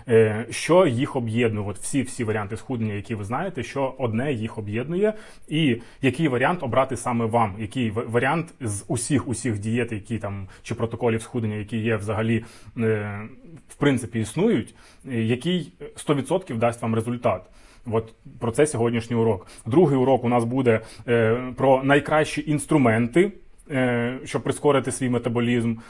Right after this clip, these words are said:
е, як почати харчуватися збалансовано, без зайвих заморочок. Теж там багато, е, дізнаєтесь нового, що збал-, збалансоване харчування — це не так важко, як звучить.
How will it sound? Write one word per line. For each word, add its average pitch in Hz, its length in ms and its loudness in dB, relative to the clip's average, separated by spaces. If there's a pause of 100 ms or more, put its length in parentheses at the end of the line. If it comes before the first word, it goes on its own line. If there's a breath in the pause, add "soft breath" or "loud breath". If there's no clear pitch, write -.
(180 loud breath)
е, 110 560 0 (440)
як 151 320 6
почати 135 420 4
харчуватися 123 600 2
збалансовано, 120 600 0
без 113 140 -2
зайвих 120 260 0
заморочок. 113 600 0 (220 loud breath)
Теж 131 180 2
там 110 140 -6
багато, 113 440 0 (100)
е, 113 220 -4
дізнаєтесь 110 640 -4
нового, 139 460 -2
що - 140 -10
збал-, 117 300 -4
збалансоване 131 560 0
харчування — 139 500 -2
це 117 100 -6
не 113 80 -2
так 120 220 -2
важко, 120 300 0
як 110 120 0
звучить. 110 480 -6